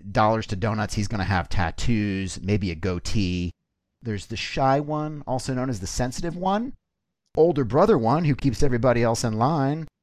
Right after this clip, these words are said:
And then there's usually the one who can juggle and has a seafood allergy. Anyway, they've all got their roles in some form or fashion. Of course, the formula also includes that there's singing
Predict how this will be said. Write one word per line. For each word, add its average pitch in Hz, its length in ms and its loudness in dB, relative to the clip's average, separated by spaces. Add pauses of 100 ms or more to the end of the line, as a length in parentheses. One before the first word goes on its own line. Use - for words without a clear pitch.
(120)
And 156 140 2
then 151 120 2
there's 131 160 0
usually 123 240 0
the 107 120 0
one 113 240 0
who 110 160 0
can 98 160 -4
juggle 95 480 -2
and 90 200 -6
has 92 220 0
a 76 40 -6
seafood 98 380 -2
allergy. 67 400 -6 (380)
Anyway, 92 560 -2 (320)
they've 110 180 -2
all 143 300 4
got 147 240 2
their 156 120 0
roles 98 380 -2
in 90 100 -6
some 131 240 0
form 139 220 -4
or - 40 -2
fashion. 92 560 0 (360)
Of 98 160 -6
course, 113 180 -4
the 101 100 -6
formula 117 360 -2
also 123 340 -2
includes 98 480 -6
that 90 180 -6
there's - 200 -8
singing 104 640 -4